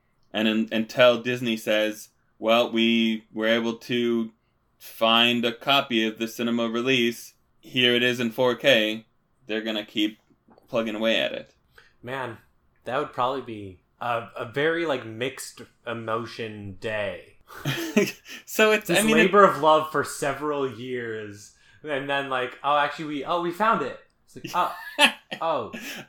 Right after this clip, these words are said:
Speaker 2: are you, so you don't need, well, I'm, okay, I'll just,
Speaker 1: In
Speaker 2: I'm
Speaker 1: some
Speaker 2: just
Speaker 1: ways,
Speaker 2: gonna
Speaker 1: it would
Speaker 2: go,
Speaker 1: probably be
Speaker 2: I'll go."
Speaker 1: frustrating, but I feel like it would be,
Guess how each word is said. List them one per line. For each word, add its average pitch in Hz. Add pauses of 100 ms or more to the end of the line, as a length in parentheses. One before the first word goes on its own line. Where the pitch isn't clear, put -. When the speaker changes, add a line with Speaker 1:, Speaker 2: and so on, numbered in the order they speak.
(140)
Speaker 2:
are 147
you, 160
so 185
you 165
don't 170
need, 165 (340)
well, 151
I'm, 151 (240)
okay, 139 (200)
I'll 135
just, - (300)
Speaker 1:
In -
Speaker 2:
I'm -
Speaker 1:
some -
Speaker 2:
just 247
Speaker 1:
ways, 277
Speaker 2:
gonna 254
Speaker 1:
it 214
would 196
Speaker 2:
go, -
Speaker 1:
probably 185
be 180
Speaker 2:
I'll 165
go." 151
Speaker 1:
frustrating, 220 (640)
but 170 (300)
I 135
feel 165
like 147 (140)
it 123
would 123
be, 120